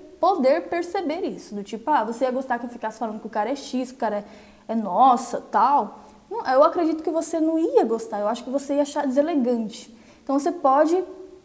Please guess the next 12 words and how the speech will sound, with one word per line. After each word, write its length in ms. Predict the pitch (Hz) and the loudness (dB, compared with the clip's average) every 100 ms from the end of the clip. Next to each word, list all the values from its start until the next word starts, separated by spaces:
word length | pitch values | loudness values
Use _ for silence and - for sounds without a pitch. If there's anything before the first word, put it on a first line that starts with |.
| _ _ _ _ _ _ _ _ _ _ _ - | _ _ _ _ _ _ _ _ _ _ _ -2
e 60 | 269 | 4
continua 560 | 302 285 330 285 285 | 8 8 10 10 10
falando, 500 | 339 427 508 247 196 | 8 6 4 2 0
tá? 240 | 196 208 254 | -2 0 2
Porque 340 | - 233 247 | 2 0 4
um 140 | 262 359 | 4 6
comportamento 680 | 370 302 269 247 233 233 | 4 4 2 2 -2 -4
errado, 440 | 226 214 220 294 247 | -6 -4 -2 0 0
um 140 | 233 | 0
hábito 420 | 220 349 269 - | 0 0 -2 -2
ruim, 480 | 233 208 214 320 262 214 | -4 -4 0 2 2 0
Elisandra, 580 | 233 226 226 185 - | 0 0 -2 -4 -10